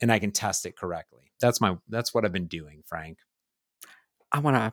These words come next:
Speaker 2: preface everything I'm about to say with, "I love how you abuse <laughs> the App Store sam-." I, I, I mean, uh, uh, whatever, test flight. I love it, James.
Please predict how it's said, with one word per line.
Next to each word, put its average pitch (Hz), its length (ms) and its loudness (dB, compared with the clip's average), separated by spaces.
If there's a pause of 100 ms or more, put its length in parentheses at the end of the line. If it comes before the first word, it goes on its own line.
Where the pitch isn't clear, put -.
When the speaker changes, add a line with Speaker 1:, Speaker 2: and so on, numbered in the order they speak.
Speaker 2:
preface - 460 0
everything 107 340 -2
I'm 107 100 0
about 113 260 2
to 120 80 -2
say 113 260 2
with, 113 220 -2 (180)
"I 180 140 6
love 110 440 -4
how 117 160 -2
you 123 260 4
abuse 135 560 4 (160)
<laughs> - 140 -4
the - 1200 0
App - 240 4
Store - 320 0
sam-." - 240 -6 (280)
I, 170 400 2
I, 190 260 4
I 156 120 6
mean, 151 200 4
uh, 131 320 6
uh, 131 300 4
whatever, 127 340 2
test 127 240 2
flight. 110 260 -4 (100)
I 127 420 6
love 110 440 2
it, 113 160 0
James. 117 580 -2